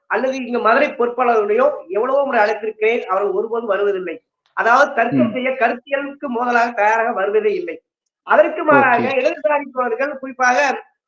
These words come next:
Speaker 1: ஜாதியாக இருந்தாலும் கூட அவர்கள் இடஒதுக்கீட்டுக்காக அவர்கள் பிரதிநிதித்துவத்துக்காக பேச வரக்கூடியவர்களை அப்படியே அனுமதிப்பதால் அவர்கள் இதை ஆபத்தாக பார்க்கிறார்கள்.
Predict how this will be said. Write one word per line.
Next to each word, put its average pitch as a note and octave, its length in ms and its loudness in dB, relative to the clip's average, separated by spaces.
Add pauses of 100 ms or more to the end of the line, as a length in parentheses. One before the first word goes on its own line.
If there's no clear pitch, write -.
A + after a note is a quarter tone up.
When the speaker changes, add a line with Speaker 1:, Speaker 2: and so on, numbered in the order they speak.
(260)
Speaker 1:
ஜாதியாக D4+ 600 4
இருந்தாலும் B3+ 380 0
கூட B3+ 160 2
அவர்கள் B3+ 480 0
இடஒதுக்கீட்டுக்காக A#3+ 840 -2 (100)
அவர்கள் A#3+ 420 -4
பிரதிநிதித்துவத்துக்காக C4+ 760 -8
பேச A#3+ 160 -10 (180)
வரக்கூடியவர்களை G#3 760 -4 (300)
அப்படியே C4 420 -2
அனுமதிப்பதால் A3 800 0 (340)
அவர்கள் C4+ 480 0
இதை A3+ 140 0
ஆபத்தாக A3+ 520 -2
பார்க்கிறார்கள். F#3 640 -6